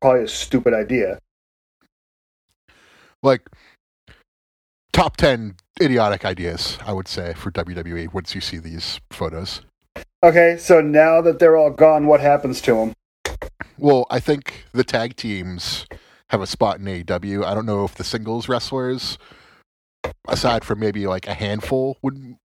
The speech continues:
Speaker 2: go over there. Maybe the women, like, maybe Ruby Riott,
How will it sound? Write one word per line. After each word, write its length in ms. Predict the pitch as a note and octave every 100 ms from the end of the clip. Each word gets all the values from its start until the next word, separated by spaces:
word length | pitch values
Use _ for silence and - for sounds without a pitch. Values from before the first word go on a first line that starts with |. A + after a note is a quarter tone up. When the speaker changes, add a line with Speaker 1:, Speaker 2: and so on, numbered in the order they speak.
| -
Speaker 2:
go 180 | D3+ C#3+
over 180 | C3+ C#3+
there. 340 | C#3+ C#3+ D3 - _ _ _ _ _ _ -
Maybe 300 | A2 A2 A#2
the 120 | A2
women, 520 | F#2+ G#2+ A2+ A#2 A2+ - _ _ -
like, 120 | G#2
maybe 200 | A#2+ A2
Ruby 220 | A2+ A2
Riott, 480 | G2 F#2+ G#2 G#2+ G#2+